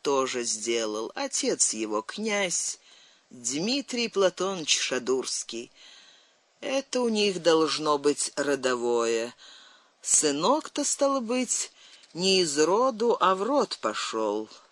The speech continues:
Так оно и следует, это правило», прибавила она по-французски с глубочайшим презрением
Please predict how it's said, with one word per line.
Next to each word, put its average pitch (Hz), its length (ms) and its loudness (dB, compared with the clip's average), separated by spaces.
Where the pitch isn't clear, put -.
Так 151 280 -2
оно 202 180 -4
и 196 120 0
следует, 165 1120 -2
это 135 500 -2
правило», 120 1040 0
прибавила 135 840 2
она 131 300 0
по-французски 131 920 -4
с 143 80 -2
глубочайшим 143 760 -2
презрением 170 880 -2